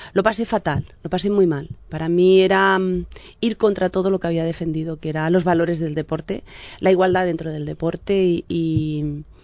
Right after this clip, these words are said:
y no me gustó, no me gustó en absoluto, ¿no? La situación del año pasado, que entendía que respetaba perfectamente quien había, quien había votado a David de la Cruz, faltaría más, ¿no?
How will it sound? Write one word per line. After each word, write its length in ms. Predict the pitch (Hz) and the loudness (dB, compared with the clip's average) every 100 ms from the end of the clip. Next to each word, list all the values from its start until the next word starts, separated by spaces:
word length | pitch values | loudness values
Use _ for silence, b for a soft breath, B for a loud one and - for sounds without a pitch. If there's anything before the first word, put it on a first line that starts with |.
| B B B | B B B
y 80 | - | 4
no 80 | 190 | 4
me 100 | 196 | 6
gustó, 440 | 185 180 - 175 | 2 -2 0 0
no 80 | 165 | 2
me 100 | 165 | 0
gustó 680 | 160 156 165 160 156 156 151 | -2 -6 -4 -2 -2 -2 0
en 80 | 156 | -2
absoluto, 560 | - - 160 160 147 | -2 -4 -4 -2 -6
¿no? 160 | 151 151 | -8 -6
La 100 | 170 | -6
situación 500 | 160 170 165 170 160 | -6 -8 -8 -6 -4
del 120 | 160 | -2
año 160 | 160 160 | 0 -2
pasado, 380 | 160 156 160 175 B B B B - | -2 -4 -4 -4 B B B B 2
que 100 | 202 | 2
entendía 400 | 196 202 262 311 | 4 2 2 0
que 120 | - | -2
respetaba 480 | 196 175 180 180 208 | -6 -8 -6 -4 -4
perfectamente 680 | 185 175 175 165 165 165 190 | -6 -8 -8 -4 -4 -4 -4
quien 200 | 190 175 | -4 -4
había, 580 | 160 156 156 156 156 156 | -4 -4 -4 -4 -8 -12
quien 240 | - 156 | -10 -8
había 240 | 156 156 151 | -6 -6 -8
votado 300 | 151 156 175 | -8 -8 -6
a 60 | 180 | -4
David 280 | 156 156 | -4 -4
de 80 | 151 | -4
la 120 | 151 | -6
Cruz, 200 | 147 196 | -4 -6
faltaría 480 | - 170 156 160 156 | -4 -6 -4 -4 -4
más, 240 | 151 143 | -6 -8
¿no? 100 | - | -10